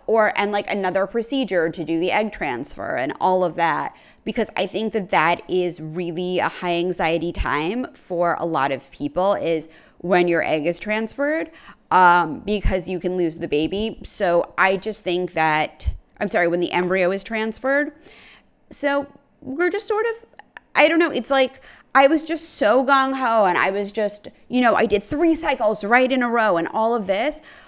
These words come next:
but I just feel like my body is tired and I need a break for a few weeks. Um, I also,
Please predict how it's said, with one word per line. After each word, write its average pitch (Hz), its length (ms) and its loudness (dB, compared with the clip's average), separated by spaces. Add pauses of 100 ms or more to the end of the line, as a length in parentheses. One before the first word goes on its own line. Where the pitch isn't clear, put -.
(160)
but - 340 2 (160)
I 285 80 -4
just 330 240 -6
feel 269 220 -4
like 254 160 -2
my 233 160 -2
body 202 420 2
is 247 140 -2
tired 226 680 2 (200)
and 254 100 -6
I 254 140 0
need 262 200 2
a 277 60 -2
break 196 340 -2
for 202 200 -4
a 190 40 -4
few 185 220 -10
weeks. 180 540 -4 (440)
Um, 190 520 4 (420)
I 196 120 6
also, 226 640 2